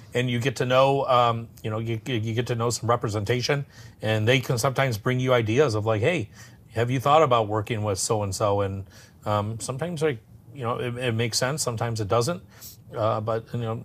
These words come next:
we're also looking to test. That's why I'm excited about rolling out this TikTok now is, I don't know. I don't know what I don't know, but I might as well, we might as well invest and learn.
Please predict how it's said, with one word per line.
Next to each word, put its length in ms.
we're 160
also 260
looking 260
to 60
test. 260
That's 140
why 80
I'm 80
excited 260
about 200
rolling 220
out 140
this 120
TikTok 460
now 240
is, 160
I 60
don't 140
know. 220
I 100
don't 100
know 100
what 140
I 80
don't 220
know, 280
but 120
I 100
might 320
as 180
well, 400
we 140
might 200
as 140
well 140
invest 560
and 400
learn. 420